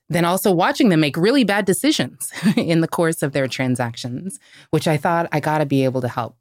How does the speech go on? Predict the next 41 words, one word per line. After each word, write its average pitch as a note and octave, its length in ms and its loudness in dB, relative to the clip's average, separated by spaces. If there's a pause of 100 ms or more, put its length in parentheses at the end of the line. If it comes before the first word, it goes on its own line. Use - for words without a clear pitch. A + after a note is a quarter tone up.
people A#2+ 340 -4
make A#2+ 220 -14
better - 180 -6
decisions." - 540 -18
So C3+ 260 -2
I B2 120 0
used D3+ 340 2
what E3 100 0
I C#3+ 80 2
knew C3+ 160 2
about A#2+ 220 -2
curriculum A#2+ 440 -2
design, A#2 460 -6 (300)
and B2+ 80 2
I - 20 0
created C#3 440 -2
this C3 200 -4
flow E3+ 340 0
chart - 520 -12 (440)
that B2 160 -2
was A#2+ 280 0
like B2 460 -4
how D#3 280 -4
to E3+ 460 -2
plus - 360 -8
what C3+ 200 -4
to C3 160 -4
expect - 640 -10 (100)
plus B2+ 240 -6
mindset B2 560 -4
management, C3+ 720 -6 (340)
which B2+ 180 -2
I C3 280 -2
maintain C3 500 0
is B2 100 -4
still C#3 280 0
a A#2+ 100 2
very B2+ 320 -2
good C3 400 -8 (260)
content B2+ 440 -4
marketing B2 580 -6